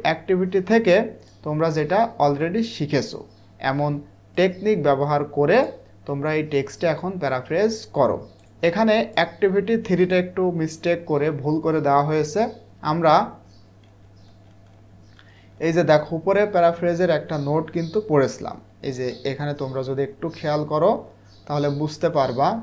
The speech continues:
এই যে দেখো এখানে, এই যে এখানে ফোর পয়েন্ট থ্রি পয়েন্ট ওয়ান, এইটার কথা বলা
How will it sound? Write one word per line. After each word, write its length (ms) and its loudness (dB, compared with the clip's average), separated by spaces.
এই 120 -6
যে 140 -4
দেখো 200 -4
এখানে, 300 -4
এই 140 0
যে 100 -6
এখানে 240 -2
ফোর 140 -2
পয়েন্ট 220 4
থ্রি 220 -2
পয়েন্ট 260 -2
ওয়ান, 200 -2
এইটার 300 4
কথা 140 -2
বলা 160 4